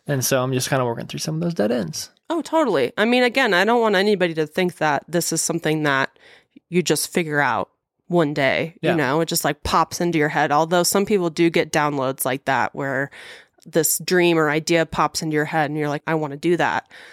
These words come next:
Speaker 2: Like me with, like, Airbnb or now my new
Speaker 1: <laughs>
Speaker 2: idea is to have, like, a campsite on Hip Camp,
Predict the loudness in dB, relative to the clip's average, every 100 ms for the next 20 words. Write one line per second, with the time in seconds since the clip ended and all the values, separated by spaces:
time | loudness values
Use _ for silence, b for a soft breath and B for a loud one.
0 | B -2 0 2 4 4 2 0 0 0
1 | 0 0 0 0 0 -2 -4 -4 -2 -2
2 | 0 0 -2 -6 B B B B -6 -4
3 | -2 2 2 2 -2 -2 -2 -2 -4 -6
4 | -6 -2 0 0 0 0 -2 _ _ -4
5 | -2 -2 -4 -4 -6 -6 -6